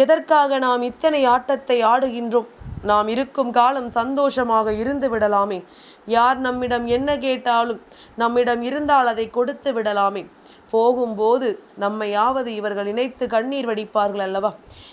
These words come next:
நாம் இந்த உலகத்தை விட்டு செல்லும் பொழுது, இவர்கள் நல்லவர்கள் என்று சொல்லி நமக்காக கண்ணீர் சிந்துகின்ற நான்கு பேரையாவது நம் அருகில் நாம் சொத்தாக சேர்த்து வைத்திருக்க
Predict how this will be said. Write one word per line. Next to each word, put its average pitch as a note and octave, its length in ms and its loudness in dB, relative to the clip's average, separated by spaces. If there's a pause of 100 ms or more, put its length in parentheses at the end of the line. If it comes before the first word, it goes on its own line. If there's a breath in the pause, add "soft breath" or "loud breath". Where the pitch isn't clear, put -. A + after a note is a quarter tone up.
(200 loud breath)
நாம் A#3 240 2
இந்த A#3 200 -4
உலகத்தை C4+ 580 0
விட்டு A#3+ 340 -4
செல்லும் B3+ 420 -2
பொழுது, A3 280 -2 (460 loud breath)
இவர்கள் A3 360 -2
நல்லவர்கள் B3+ 540 -2 (100)
என்று A3 220 -4
சொல்லி B3 340 -4 (500 loud breath)
நமக்காக A#3 720 0
கண்ணீர் C4+ 440 -4
சிந்துகின்ற C4 600 -4
நான்கு B3 400 -2
பேரையாவது G#3+ 680 0
நம் G#3 220 -4
அருகில் B3 320 -4
நாம் G3 240 -2
சொத்தாக A#3+ 640 -2
சேர்த்து B3 460 -4
வைத்திருக்க A3+ 560 -4